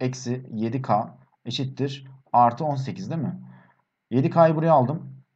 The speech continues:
On sekizi bu tarafa getirdim. On. Her iki tarafı yediye böldüm. Yediler sadeleşti. K ne geldi? On bölü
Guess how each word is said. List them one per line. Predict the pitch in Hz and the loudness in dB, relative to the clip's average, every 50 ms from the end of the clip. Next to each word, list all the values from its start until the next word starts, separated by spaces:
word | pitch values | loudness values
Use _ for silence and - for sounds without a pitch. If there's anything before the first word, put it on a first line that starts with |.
| _ _ - | _ _ -2
On | 131 143 | -2 -2
sekizi | 147 131 165 147 135 139 143 | -2 -2 -4 -4 -4 -4 -4
bu | 143 | -4
tarafa | 131 147 135 123 127 | -2 -2 -2 0 0
getirdim. | 113 107 - - 113 113 151 165 - - | -2 -2 -2 -4 -4 -4 -4 -6 -6 -4
On. | 143 120 95 90 - - - - - _ | -4 -4 -4 -6 -8 -14 -18 -20 -20 _
Her | - - 139 143 | 0 2 2 2
iki | 147 139 | 2 0
tarafı | - 151 147 131 151 | -2 -2 -2 0 0
yediye | 139 131 127 127 143 151 139 | 2 2 4 4 2 2 2
böldüm. | 123 113 107 104 123 131 - - - - - - _ _ _ _ _ _ _ _ _ _ _ _ _ _ _ - | 2 2 0 0 -4 -6 -8 -10 -16 -20 -20 -20 _ _ _ _ _ _ _ _ _ _ _ _ _ _ _ 0
Yediler | 127 131 131 139 143 139 | 0 2 4 6 4 4
sadeleşti. | 135 135 147 135 123 113 110 107 - - 131 131 | 4 4 2 2 2 2 0 -2 -4 -6 -8 -4
K | - 143 143 147 | 0 0 0 2
ne | 147 147 | 0 0
geldi? | 135 123 113 110 110 113 131 147 135 - - - - - - _ _ _ - | 2 2 2 2 2 0 -2 -4 -4 -8 -14 -18 -18 -20 -20 _ _ _ -4
On | 131 143 147 135 120 | -2 0 2 2 2
bölü | 117 120 120 135 143 - | 2 2 2 0 0 -2